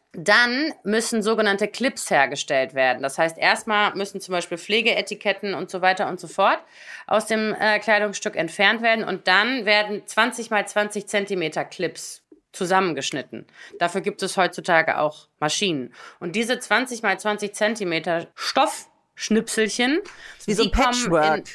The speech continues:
Speaker 1: in, genau, genau, genau. Die kommen in Schreddermaschinen. Also wie, du musst dir das vorstellen wie ein Fleischwolf. Nur in ganz,
Speaker 2: Okay.
Speaker 1: ganz groß.
Speaker 2: Ja.
Speaker 1: <laughs> So. Und da kommen diese Clips rein und dann wird das geschreddert und dadurch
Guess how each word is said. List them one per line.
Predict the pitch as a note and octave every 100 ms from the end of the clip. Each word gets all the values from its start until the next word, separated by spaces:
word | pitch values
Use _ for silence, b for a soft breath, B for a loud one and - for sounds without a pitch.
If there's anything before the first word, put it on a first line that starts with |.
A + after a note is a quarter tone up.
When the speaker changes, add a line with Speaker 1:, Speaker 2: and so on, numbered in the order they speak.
| - _ - - -
Speaker 1:
in, | A3+
genau, | G#4 G4+ G#3+ G3
genau, | B3 A3 G#3
genau. | A3+ G3+ G3+
Die | C4
kommen | C#4 D4 C#4+ B3 - -
in | A#3+ B3
Schreddermaschinen. | A#3+ - E4 C4+ C#3+ C#3 F3+ D3+ C3 C3 _ _ _ _ -
Also | G3 G3 F#3
wie, | E3+ A#3 C4+ D4 C#4+ B B B B -
du | G#3
musst | A3 D4 B3
dir |
das | A3+
vorstellen | C4 C4 B3
wie | B3
ein |
Fleischwolf. | A#3 A#3 A3+ - C3 C3 - - _ _ _ _ _ _ _ -
Nur | C4+ C#4+
in | A#3 -
ganz, | A3+
Speaker 2:
Okay. | E3+
Speaker 1:
ganz | A#3+ A#3
groß. | F3 F3+ D3+ - - C4+ B3+ G3+
Speaker 2:
Ja. | D3+ C3 F#3
Speaker 1:
<laughs> | A#3
So. | G#3 G#3+ - B B D4 -
Und | F#3
da | G#3
kommen | A3 B3 A3
diese | G#3 G3+
Clips | - D#4 -
rein | G3+
und | F3+
dann | F#3+ G3
wird | C4+
das | B3
geschreddert | - G3 G3+ C4 D4 C#4 G4
und | - G#3
dadurch | G3 B3 C4 D#4+ F#4+